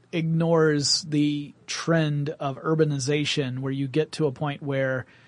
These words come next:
uh, you aren't growing up in a small, lo-, a lot, most people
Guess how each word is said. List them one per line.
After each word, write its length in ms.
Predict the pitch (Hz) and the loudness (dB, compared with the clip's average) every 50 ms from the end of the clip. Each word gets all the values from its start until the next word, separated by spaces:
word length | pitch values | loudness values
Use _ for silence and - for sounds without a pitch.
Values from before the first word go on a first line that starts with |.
| - _ _ _ _ - | -20 _ _ _ _ -4
uh, 420 | - 143 139 135 135 135 131 131 - - _ _ _ _ | -2 0 2 2 2 0 -2 -4 -6 -12 _ _ _ _
you 200 | 180 175 202 220 | 0 2 2 4
aren't 180 | 233 226 208 170 | 2 2 2 2
growing 320 | 156 170 175 165 156 156 | 4 4 4 4 4 2
up 180 | 156 151 135 - | 0 0 0 -2
in 80 | 143 131 | -4 -4
a 60 | 120 | -2
small, 640 | - - - 160 151 147 143 139 139 139 135 131 - | -4 -2 0 2 2 2 2 0 0 -2 -2 -4 -4
lo-, 160 | - - 165 - | 0 0 0 2
a 80 | 190 175 | 4 4
lot, 260 | 180 185 196 202 202 | 6 8 8 6 6
most 320 | 185 185 202 214 - - - | 8 8 8 8 8 4 0
people 340 | 156 135 - 123 113 110 | -4 -4 -2 -4 -8 -8